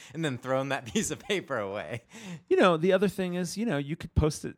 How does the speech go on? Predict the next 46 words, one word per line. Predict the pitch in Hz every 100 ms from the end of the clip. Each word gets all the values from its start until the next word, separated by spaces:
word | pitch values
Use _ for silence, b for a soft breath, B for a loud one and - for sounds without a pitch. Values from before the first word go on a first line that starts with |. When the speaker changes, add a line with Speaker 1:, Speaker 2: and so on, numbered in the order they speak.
| _ _ -
Speaker 2:
post | 147 -
it | 127
to | - 135
your | 123
fans | 131 156 160
and | 120
say, | - 113 110 110 -
I |
mean, | 127
if | 127 131
you, | 127 -
if | 120 -
you | 113
really | 101 110 110
have | 107
confidence | - 98 95 117 120 117
in | 113
your |
music | 104 110 120 147
enough | 113 104
Speaker 1:
Yeah. | 80
Speaker 2:
to | 117
be | 110
criticizing | - 107 - 104 101 107
the | 101
critics, | 104 123 165 - - - b b b b b b b _ -
to, | - 135
to | - 143
post | - 165 -
it | -
to | 131
your | 127
fans | 131 160 175 120
and | 107
say, | 123 113
"What | 110 151
did | 139
you | 185
think | - 147
of | 107
this | 101 -
review? | 101 104 101
We | 127 233
were | 143
shocked." | - 330 110 95 - - -
Speaker 1:
Yeah. | 104 92